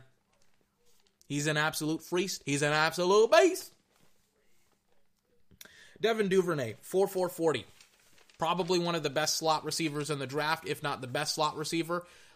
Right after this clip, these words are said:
Um, K J Hamler, he's there as well. Out of Texas.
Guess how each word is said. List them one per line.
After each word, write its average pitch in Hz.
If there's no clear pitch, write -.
Um, 123
K 175
J 165
Hamler, 170
he's 151
there 156
as 120
well. 147
Out 151
of 156
Texas. -